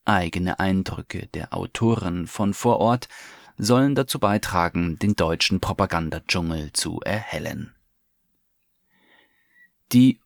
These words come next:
umstrittenen Öffentlich-Rechtlichen. Das Meinungsschlachtschiff Tagesschau versuchte sich in bräsiger Aneinanderreihung von Verlautbarungen.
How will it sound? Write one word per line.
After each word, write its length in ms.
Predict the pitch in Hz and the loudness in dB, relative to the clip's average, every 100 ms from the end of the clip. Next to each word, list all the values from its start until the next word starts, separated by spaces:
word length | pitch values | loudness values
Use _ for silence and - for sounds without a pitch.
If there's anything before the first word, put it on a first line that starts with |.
| _ | _
umstrittenen 920 | 131 135 123 - 113 110 107 92 85 | 6 6 4 2 2 4 4 4 2
Öffentlich-Rechtlichen. 1300 | 82 92 - 92 85 92 - 80 - - - - - _ _ _ _ _ _ _ _ _ _ _ _ _ _ _ _ _ | 0 -2 -2 -4 -4 -6 -6 -10 -10 -12 -10 -12 -14 _ _ _ _ _ _ _ _ _ _ _ _ _ _ _ _ _
Das 300 | - 95 - | 0 2 2
Meinungsschlachtschiff 1040 | 101 90 85 82 85 - 110 110 - 135 - | 2 2 2 0 0 0 0 -2 -2 -2 -2
Tagesschau 640 | 101 92 104 123 - 135 | 0 0 0 0 0 -2
versuchte 540 | - 117 123 139 - | 0 -2 0 0 0
sich 260 | 117 117 - | 0 -2 0
in 240 | 117 113 | 4 4
bräsiger 760 | 107 92 90 87 90 92 - 92 | 4 0 0 0 -2 -2 -2 -2
Aneinanderreihung 920 | 98 92 87 87 90 - 76 80 78 | 0 0 -2 -2 -4 -4 -4 -4 -6
von 260 | 85 - - | -8 -8 -10
Verlautbarungen. 1120 | - 62 - - - - - - 57 - - | -8 -8 -8 -12 -10 -10 -10 -10 -12 -12 -16